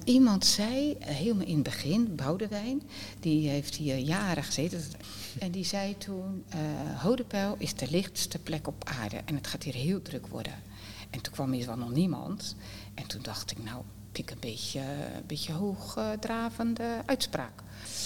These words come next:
Maar toen ben ik eens gaan denken, en ik hoorde het van meer kanten, hè. In heel Nederland weet ik nog steeds geen plek die zo is als Hodepeil. Dus voor Lieverlee ga ik wel geloven dat dit een hele lichte plek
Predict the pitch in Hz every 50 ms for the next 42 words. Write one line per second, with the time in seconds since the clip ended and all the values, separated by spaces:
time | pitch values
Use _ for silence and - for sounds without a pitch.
0 | - - - - - - - - - 208 202 247 220 240 233 233 226 - 233 214
1 | - - - - 208 208 208 208 208 208 202 208 - 220 240 269 262 240 - -
2 | 147 175 202 - 220 208 - - - - - - - 220 226 220 214 208 - -
3 | 220 208 214 233 226 196 208 - - 151 147 143 147 - - 180 240 - - -
4 | - - - - - - - - 214 190 185 196 220 214 202 196 247 285 294 -
5 | 147 127 123 127 147 185 - - - - - - - - 180 180 190 190 175 185
6 | 160 - 175 160 - - - 262 285 285 - - 156 147 147 - - 123 123 -
7 | - - - - - - - - - - - - 170 151 - 202 220 247 240 -
8 | - 123 120 - - - - - - - 220 262 262 185 - - - 139 117 -
9 | - - - - - - - - - - - - - - - - 196 - - 233
10 | 220 269 277 277 190 170 160 160 165 - - 185 - - - 165 156 143 139 -
11 | 175 180 226 202 190 175 - 147 180 175 - 180 165 - 143 139 143 165 220 233
12 | 190 151 139 151 147 - - - - - - - - 240 254 - -